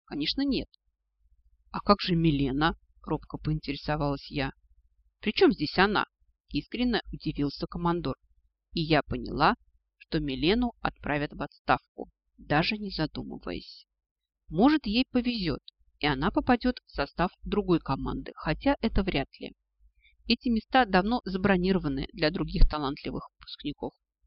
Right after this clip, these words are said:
И мне стало грустно. Казалось бы, чего тут раздумывать? Милена взрослая девочка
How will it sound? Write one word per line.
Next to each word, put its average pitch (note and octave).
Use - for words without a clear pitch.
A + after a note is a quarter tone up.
И E3+
мне D#3+
стало D3+
грустно. -
Казалось D3
бы, -
чего C#3+
тут -
раздумывать? B3
Милена F3+
взрослая E3+
девочка D3